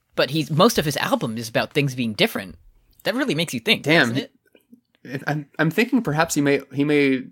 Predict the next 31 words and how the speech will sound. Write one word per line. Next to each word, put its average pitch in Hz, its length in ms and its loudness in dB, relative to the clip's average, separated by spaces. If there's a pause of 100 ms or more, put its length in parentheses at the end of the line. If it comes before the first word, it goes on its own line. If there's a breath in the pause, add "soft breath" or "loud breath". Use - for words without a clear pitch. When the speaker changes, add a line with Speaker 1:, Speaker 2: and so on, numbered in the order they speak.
(120)
Speaker 2:
develop 139 360 2
some 123 160 0
growth 131 280 4
over 110 180 -2
the 113 160 -4
course 123 300 -2
of 113 60 -4
the 110 60 -4
runtime 113 360 0
of 107 80 -6
this 175 60 -4
Speaker 1:
Well, 196 80 -2
we'll 110 80 0
Speaker 2:
album. 110 40 0
Speaker 1:
see. 165 140 0
It 208 80 2
is 254 120 2
a 214 40 -2
concept 139 400 0
album, 208 340 2
so 185 140 -2
maybe 160 260 2
this 147 180 -2
is 139 140 -8
like, 120 380 -2 (520)
you 165 100 2
know, 123 100 4
when, 135 240 0
when 139 100 4
he 135 60 2
was 117 240 -4